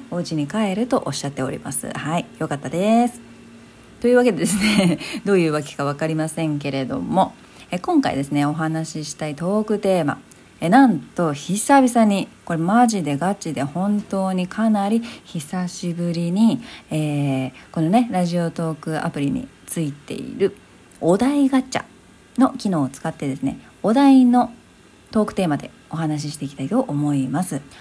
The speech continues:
ということで、今回お題ガチャ引いてみました。そうしましたらですね、なんと、えー、今回のお題発表いたします。ダダン。おう、チャージング。<laughs> もうさ、お掃除ロボットちゃんがね、ちょこちょこ喋るんですよ。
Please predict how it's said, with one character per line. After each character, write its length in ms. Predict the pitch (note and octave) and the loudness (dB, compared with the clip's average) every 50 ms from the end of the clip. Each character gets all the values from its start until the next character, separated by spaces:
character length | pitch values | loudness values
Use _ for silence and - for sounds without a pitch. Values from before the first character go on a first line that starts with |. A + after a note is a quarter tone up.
| - - | -12 -6
と 60 | - | -4
い 40 | A#3 | -2
う 20 | A#3+ | -2
こ 80 | B3+ | -2
と 80 | A#3 G#3+ | -2 -2
で、 80 | E3 | -2
今 200 | C#3+ F3+ A3+ A3+ | 0 2 2 2
回 120 | A3+ - - | 2 0 -4
お 140 | - D#3 F3 | -4 -2 -2
題 180 | G#3 G3+ G#3 | 0 0 0
ガ 100 | G#3 G#3 | 0 -2
チ 100 | G3 - | -2 -4
ャ 180 | C#3 - - F3 | -6 -6 -6 -4
引 80 | F3 | -4
い 40 | F3+ | -4
て 180 | F3+ - F3+ F3 | -2 -2 -2 0
み 200 | E3 D#3+ D#3 D#3 | 0 0 0 0
ま 180 | E3 F3+ G3+ | 0 0 -2
し 180 | G3+ - - - | -2 -4 -8 -10
た。 260 | - - E3+ E3 - - - - - - - - | -4 -2 -2 -2 -2 -4 -12 -18 -20 -20 -20 -6
そ 300 | - - B3 B3 B3+ B3+ | -2 0 2 2 2 2
う 40 | |
し 160 | A#3+ B3 B3 A#3+ | 2 2 2 4
ま 160 | A#3 A#3+ A#3+ | 4 4 2
し 100 | A3+ - | -2 -6
た 140 | - F3 D#3 | -6 -6 -4
ら 100 | D3 C#3 | -4 -4
で 100 | C#3 C#3 | -6 -6
す 80 | - | -2
ね、 160 | - C#3 C3+ - - - - | -2 -2 -2 -4 -8 -6 -2
な 160 | F#3+ A3 A3 | 0 2 2
ん 120 | F#3+ D#3 | 2 0
と、 200 | D#3 - - - - - - - - - - - - - | -2 -6 -8 -10 -12 -14 -20 -20 -20 -20 -20 -12 -6 -4
え 80 | E3+ | -4
ー、 40 | E3+ | 0
今 140 | - A3+ A3 | 0 0 2
回 120 | - D#3 | 2 0
の 80 | C3 B2+ | 0 0
お 60 | C#3 | 2
題 180 | D#3 F#3 F3+ - - - - - | 4 4 2 2 -2 -14 -12 -8
発 180 | - E3 - | -6 -4 -2
表 80 | E3 D#3+ | -2 -2
い 40 | D3 | 0
た 80 | C#3+ | -2
し 120 | C#3+ - C3+ | -2 -2 -2
ま 100 | C3 C#3 | -2 -2
す。 100 | - - - _ _ _ - - - - - - - - - | -6 -10 -16 _ _ _ -20 -20 -20 -20 -20 -20 -14 -10 -6
ダ 180 | - D3+ D3 D3+ | -4 -2 -2 0
ダ 180 | D#3+ F3 F3+ F3 | 0 0 0 -2
ン。 140 | F3 F#3 - - _ - - - | -4 -6 -10 -14 _ -20 -10 -6
お 120 | G3+ F#3 | -6 -4
う、 60 | D3 | -4
チ 100 | C#3 - | -6 -6
ャ 100 | G#3 G3+ | -8 -8
ー 20 | F#3+ | -6
ジ 140 | - - | -6 -8
ン 120 | - - - | -8 -8 -12
グ。 60 | - - _ - - - - G#3+ - - F4 E4+ - | -18 -20 _ -14 -10 -6 -4 -4 0 2 2 2 2
<laughs> 640 | - D#4+ E4 - - D4 - - - - - - | 0 -4 -2 0 -2 -2 -2 -6 -10 -10 -8 -4
も 80 | - F#3 | -2 -2
う 20 | |
さ、 160 | E3+ F3 - D#3+ | 0 0 0 0
お 60 | F3+ | -2
掃 260 | A3 - D4+ D4+ D4+ | -2 -2 -2 -2 0
除 120 | C#4 D4+ | 0 -2
ロ 80 | C#4 C#4 | -2 -2
ボ 80 | B3+ - | -2 -2
ッ 20 | |
ト 60 | - | -2
ち 80 | - D#3 | -2 -2
ゃ 20 | |
ん 100 | C#3 C#3 | -2 -2
が 80 | C#3 C#3+ | -2 -2
ね、 120 | C3+ G3+ - | -4 -4 -4
ち 80 | - - | -6 -4
ょ 40 | |
こ 120 | C4 D#4 D4+ | -2 -2 0
ち 80 | - | 0
ょ 60 | F#4 F4 | 2 2
こ 80 | - | 2
喋 300 | A3 - - E3+ E3 E3+ | 0 0 0 -2 0 0
る 60 | D#3 | 0
ん 40 | C#3+ | 0
で 80 | C3+ C#3 | 0 -2
す 100 | C#3 - | -4 -8
よ。 100 | C3+ | -10